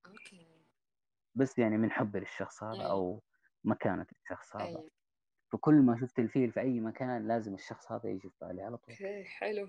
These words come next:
Speaker 1: جميل جدًا. طيب، دو-، د-،
Speaker 2: هذه
Speaker 1: دولة ما بتعجبك لأي سبب كان؟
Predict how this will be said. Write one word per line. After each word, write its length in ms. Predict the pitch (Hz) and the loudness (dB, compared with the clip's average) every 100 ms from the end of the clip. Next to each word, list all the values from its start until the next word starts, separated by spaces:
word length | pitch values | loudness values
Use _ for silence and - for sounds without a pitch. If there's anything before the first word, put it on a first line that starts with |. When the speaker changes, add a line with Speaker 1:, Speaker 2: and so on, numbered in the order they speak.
| 170 | -12
Speaker 1:
جميل 380 | 180 165 185 190 | -12 -10 -8 -10
جدًا. 420 | 175 185 165 165 165 - | -8 -10 -10 -12 -12 -6
طيب، 240 | 151 - _ _ _ _ - - - _ _ _ 170 175 | -6 -8 _ _ _ _ -20 -20 -20 _ _ _ -16 0
دو-، 200 | 233 247 - _ _ _ - 196 | 2 0 -4 _ _ _ -16 -2
د-، 180 | 220 226 | 0 0
Speaker 2:
هذه 180 | 107 - - _ _ - | -4 -20 -20 _ _ -6
Speaker 1:
دولة 440 | 196 240 226 - | 0 0 -2 -8
ما 540 | 180 170 170 170 185 214 _ _ - | -16 -16 -12 -10 -10 -14 _ _ -16
بتعجبك 800 | 170 180 233 202 175 175 190 196 - | -16 -12 -14 -14 -16 -12 -12 -14 -14
لأي 440 | 185 - 226 185 | -12 -10 -10 -10
سبب 500 | 180 220 214 208 208 - | -10 -8 -10 -10 -16 -16
كان؟ 260 | 165 156 | -16 -18